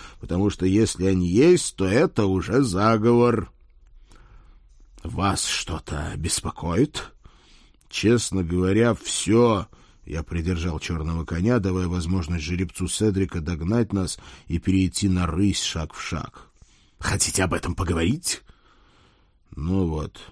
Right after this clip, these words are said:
теперь еще и этот небритый умник будет изображать профессионального психолога. Я почти открыл рот для суровой отповеди, а потом махнул рукой. Какого полярного мха? Почему бы и нет?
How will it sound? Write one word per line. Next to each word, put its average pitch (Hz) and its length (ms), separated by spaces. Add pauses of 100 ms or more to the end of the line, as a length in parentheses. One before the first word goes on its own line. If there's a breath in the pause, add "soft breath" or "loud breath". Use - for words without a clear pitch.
(380 soft breath)
теперь 117 400
еще 110 280
и 110 120
этот 110 360
небритый 92 600
умник 104 460 (320 loud breath)
будет 85 320
изображать 90 580
профессионального 85 720
психолога. - 760 (840 soft breath)
Я 135 180
почти 123 380
открыл 127 480
рот 127 300
для 95 140
суровой 120 600
отповеди, 98 680
а 87 100
потом 123 360
махнул 139 520
рукой. 143 420
Какого 208 540
полярного 190 720
мха? 135 500
Почему - 440
бы 165 220
и 160 40
нет? 143 420